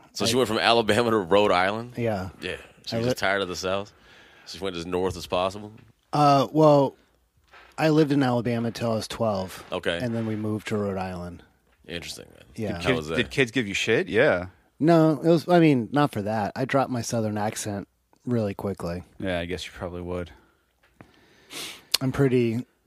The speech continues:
Speaker 2: language.
Speaker 3: Are, are you the first child?
Speaker 2: Yeah.
Speaker 3: Ah, so you definitely ruined her body
Speaker 2: Yeah.
Speaker 3: then.
Speaker 2: Yeah, yeah.
Speaker 3: No, my, my mom was hot after me.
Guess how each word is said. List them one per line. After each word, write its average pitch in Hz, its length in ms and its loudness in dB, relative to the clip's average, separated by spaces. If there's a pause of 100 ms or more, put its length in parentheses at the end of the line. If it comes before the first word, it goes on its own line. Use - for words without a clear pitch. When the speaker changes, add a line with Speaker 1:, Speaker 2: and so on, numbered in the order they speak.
Speaker 2:
language. 110 840 -4 (160)
Speaker 3:
Are, 117 80 0
are 113 160 2
you 147 120 2
the 175 80 -6
first 175 300 -4
child? 202 420 0 (240)
Speaker 2:
Yeah. 87 300 -4 (140)
Speaker 3:
Ah, 101 200 4
so 95 160 -8
you 92 60 -6
definitely 92 420 -4
ruined 90 280 -4
her 90 80 -2
body 85 380 -4 (280)
Speaker 2:
Yeah. 101 280 -2
Speaker 3:
then. 90 320 -6 (320)
Speaker 2:
Yeah, 101 200 -4
yeah. 85 260 -6 (840)
Speaker 3:
No, 107 120 4
my, 101 140 2
my 117 180 4
mom 135 200 6
was 90 140 -2
hot 95 300 2 (300)
after 92 360 -2
me. 98 320 -4